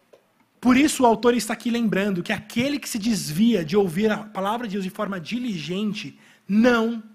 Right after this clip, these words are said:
tem escapatória. Não tem escapatória para quem assim procede. Veja como é sério aquilo que a Bíblia tá dizendo aqui.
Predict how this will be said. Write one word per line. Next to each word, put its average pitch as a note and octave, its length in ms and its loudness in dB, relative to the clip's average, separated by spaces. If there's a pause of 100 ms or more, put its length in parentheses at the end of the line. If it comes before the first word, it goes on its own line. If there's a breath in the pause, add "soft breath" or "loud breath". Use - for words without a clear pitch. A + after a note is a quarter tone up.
tem G#3+ 440 -2
escapatória. F#3+ 1600 -4 (680 soft breath)
Não C4 320 0
tem C4+ 180 -2
escapatória G#3+ 840 0
para G#3 160 -4
quem G3 240 -6
assim F#3 480 -4 (420 soft breath)
procede. F#3+ 680 -10 (320 soft breath)
Veja B3 280 0
como C#4+ 200 -2
é C4 60 -2
sério C4 520 -2
aquilo B3 240 -4
que - 80 -10
a A#3 40 -6
Bíblia A3+ 160 -6
tá A#3 80 -12
dizendo G3+ 320 -10
aqui. G3+ 300 -18